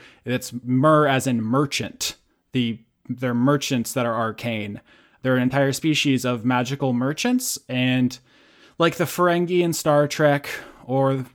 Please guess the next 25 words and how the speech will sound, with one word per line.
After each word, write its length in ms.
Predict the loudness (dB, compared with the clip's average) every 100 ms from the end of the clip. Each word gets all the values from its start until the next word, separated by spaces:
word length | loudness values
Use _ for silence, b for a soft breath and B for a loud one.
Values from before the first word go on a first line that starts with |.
| _ _
whatever 280 | 0 2 4
that 180 | 2 2
guy 140 | 2
was 140 | 2 0
called 360 | 0 2 2 2
in 160 | 0
Star 340 | 0 0 2 2
Wars, 480 | 2 0 0 -4 -10 _
uh, 180 | -4 -4
The 80 | -4
Phantom 340 | -4 -2 2
Menace, 420 | 2 2 0 -4 -12 B B
having 260 | 2 4 4
an 60 |
entire 340 | 2 2 0 0
species 760 | 0 0 2 0 0 -2 -8 b b b b
defined 480 | -6 0 2 2 2
by 80 | 0
the 80 | -2
fact 300 | -2 -2 -4
that 220 | -8 _
they're 160 | -6
good 240 | -6 -4 -4
at 160 | -2
merchanting 680 | -4 -4 -2 -2 0 0 -2